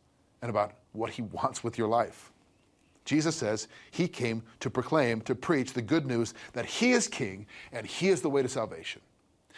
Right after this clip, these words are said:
Now, I know for some of you, this is, this is not new. But I think for many of us, the most profound things in our life are not, it's not new information. It's what we think we already know to, to get from our heads deep into our hearts, to penetrate our whole lives.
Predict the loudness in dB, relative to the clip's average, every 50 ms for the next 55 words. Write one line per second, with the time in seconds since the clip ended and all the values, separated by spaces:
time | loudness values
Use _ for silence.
0 | -16 -8 0 2 4 6 6 4 4 2 0 2 2 2 4 4 4 2 2 0
1 | -2 -6 -10 -2 0 0 2 2 0 -2 -4 -6 -12 -14 -10 -6 -4 -4 -2 0
2 | 4 4 4 2 2 0 2 4 4 4 2 0 -6 -12 -20 _ _ _ _ _
3 | _ _ _ -20 -20 -20 -20 -6 0 0 2 4 4 4 2 2 0 -2 -2 -2
4 | -4 -4 0 2 4 4 4 4 4 4 2 0 -2 -2 0 0 0 -2 -4 -6
5 | -2 2 4 4 4 4 2 0 0 0 2 2 2 4 4 2 2 0 -2 -2
6 | 0 2 0 0 0 -4 -10 -8 -6 -6 -6 -2 -2 -2 -2 -2 -4 -6 -6 -6
7 | -6 -6 -8 -10 -12 -14 -20 _ _ _ _ _ _ _ -20 -20 -20 -20 -16 -12
8 | -10 -6 -4 -2 -2 -2 -2 -4 -2 -2 -4 -2 -2 0 2 4 4 4 4 2
9 | 0 0 -2 -2 -2 -4 -4 -6 -10 -10 -10 -10 -10 -12 -16 -14 -10 -10 -10 -10
10 | -12 -14 _ _ _ _ _ _ -4 -4 -4 -2 -2 -2 -2 -2 0 0 2 2
11 | 2 0 -2 -6 -10 -12 -16 -20 -20 -20 -20 _ _ -20 -10 -4 -4 -2 -2 0
12 | 0 0 2 2 2 0 0 -2 -6 -6 -8 -14 -12 -12 -12 -14 -14 -14 -8 -6
13 | -6 -6 -4 -4 -2 -2 0 0 2 2 2 2 0 -2 -4 -6 -12 -16 -16 -16
14 | -16 -16 -16